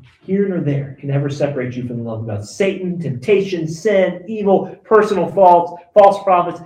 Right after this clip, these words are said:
not ourselves. We are held in the sovereign grip of saving grace in Christ alone. Greater is he that's in you than he that is in the world.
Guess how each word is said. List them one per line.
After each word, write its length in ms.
not 260
ourselves. 440
We 180
are 100
held 300
in 60
the 80
sovereign 640
grip 580
of 120
saving 400
grace 400
in 160
Christ 340
alone. 220
Greater 320
is 100
he 140
that's 220
in 160
you 480
than 160
he 260
that 200
is 120
in 140
the 60
world. 360